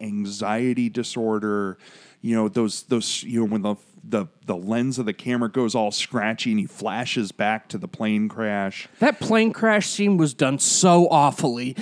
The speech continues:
Speaker 2: and so cheesy.
Speaker 1: It was, it
Speaker 2: I
Speaker 1: was
Speaker 2: couldn't
Speaker 1: really
Speaker 2: believe it.
Speaker 1: terrible.
Speaker 2: And they kept flashing back to it,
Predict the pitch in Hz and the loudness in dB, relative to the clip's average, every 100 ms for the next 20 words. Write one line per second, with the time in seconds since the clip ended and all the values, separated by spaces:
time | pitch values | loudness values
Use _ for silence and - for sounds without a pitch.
0 | - - 139 - - 196 180 170 160 - | -10 -6 -2 2 4 6 8 6 4 2
1 | 180 160 135 117 123 143 151 - 131 123 | 2 2 0 -4 0 2 2 4 2 2
2 | - - 170 180 135 240 226 135 131 117 | 0 -2 2 4 6 6 8 8 8 6
3 | - - 104 98 90 123 160 190 196 196 | 6 4 4 2 0 -2 -2 0 2 2
4 | 196 330 330 - 262 240 - 185 147 180 | 4 2 4 0 2 2 2 0 4 4
5 | 202 - 180 147 143 | 4 2 2 4 2